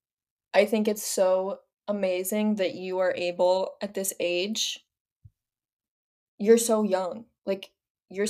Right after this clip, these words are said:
Speaker 1: still so young, and you have the bandwidth to be able to sit here and say what you're saying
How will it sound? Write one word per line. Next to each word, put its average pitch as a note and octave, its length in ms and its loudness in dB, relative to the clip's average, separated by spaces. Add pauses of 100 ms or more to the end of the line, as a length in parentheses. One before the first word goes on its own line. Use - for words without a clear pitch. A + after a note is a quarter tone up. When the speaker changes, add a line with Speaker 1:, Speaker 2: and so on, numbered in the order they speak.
Speaker 1:
still G3+ 200 2
so F#3+ 380 -2
young, F#3 380 -2
and F#3+ 220 -6
you F#3 120 -4
have F#3+ 640 -2 (1120)
the G3 120 0
bandwidth F#3 680 2 (260)
to G3+ 100 -8
be G#3 80 2
able F#3+ 180 2
to F#3+ 140 -8
sit - 280 -2
here F3+ 160 -2
and F3 160 -2
say F3 200 2
what - 140 -6
you're - 100 -10
saying - 500 -8